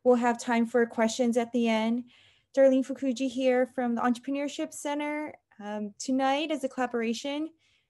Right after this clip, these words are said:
between the Fred Kiesner Center for Entrepreneurship and Information Systems and Business Analytics, short for I S B A, um, both housed in the College of Business Administration at L M U.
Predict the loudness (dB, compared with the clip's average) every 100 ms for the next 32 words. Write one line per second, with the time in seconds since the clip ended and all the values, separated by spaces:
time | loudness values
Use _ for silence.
0 | _ -6 -4 0 0 2 2 0 -2 -4
1 | 0 -2 0 -2 -4 -4 -4 -4 -6 -2
2 | 0 0 0 -2 -2 _ -6 -2 -2 -2
3 | -4 -6 _ _ -2 0 2 0 2 0
4 | -2 -4 -6 -4 -2 -2 -2 -4 -2 -4
5 | -6 -6 -6 -6 -8 -12 -18 _ -4 2
6 | 2 0 -2 -2 0 0 -2 -4 -4 -4
7 | -2 -4 -6 _ _ _ _ _ -6 -4
8 | -2 -4 -8 -6 0 0 0 0 0 0
9 | 0 -2 -2 0 0 2 0 -2 -4 -4
10 | -4 -4 -4 -6 -8 -8 -8 -8 -6 -8
11 | -6 -6 -4 -6